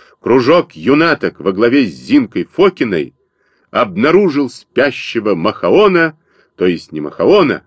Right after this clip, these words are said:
а спящего Костю Малинина. И сейчас моему лучшему другу грозила, быть может, самая смертельная опасность из всех опасностей,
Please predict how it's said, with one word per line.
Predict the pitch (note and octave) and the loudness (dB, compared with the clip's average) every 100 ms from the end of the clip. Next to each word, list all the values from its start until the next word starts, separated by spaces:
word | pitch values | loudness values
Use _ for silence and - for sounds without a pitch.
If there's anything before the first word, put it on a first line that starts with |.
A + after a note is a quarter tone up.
| _ - | _ -10
а | F2 | -10
спящего | - - C#3+ D3+ - G#2 | -10 -4 -2 -2 -10 -10
Костю | F#2+ - F2 _ E2 | -8 -6 -8 _ -16
Малинина. | D#2 C#2 C#2 B1+ B1 _ _ _ _ _ - _ | -14 -12 -14 -16 -20 _ _ _ _ _ -20 _
И | G2 | -10
сейчас | G#2 A#2+ D#3 D#3+ C#3 | -6 0 0 0 0
моему | D3+ D3+ D3 | 0 2 2
лучшему | D3+ D3+ - C3+ | 0 -2 -4 -4
другу | G#2 C3+ F3+ F3 F3 _ _ _ _ _ | 0 2 4 4 2 _ _ _ _ _
грозила, | - E2+ F2+ A2 D#3 | -6 -4 0 2 2
быть | C3+ C3+ | 0 -4
может, | C3 C3 B2+ | -2 0 -2
самая | - - - F3 G3+ F#3 F3 | -8 -14 -2 0 2 2 0
смертельная | E3+ - - A2 A#2+ - - C#3 B2 A#2 | -4 -18 -6 -6 -6 -2 -2 -2 -4 -8
опасность | A2 - G#2+ - - E2+ _ _ - | -8 -4 -4 -4 -14 -14 _ _ -12
из | G2+ | -12
всех | - - - E3+ E3+ | -12 -20 -2 -2 -2
опасностей, | C#3+ - G#2+ - - - _ C#2 | -8 -4 -4 -4 -18 -18 _ -16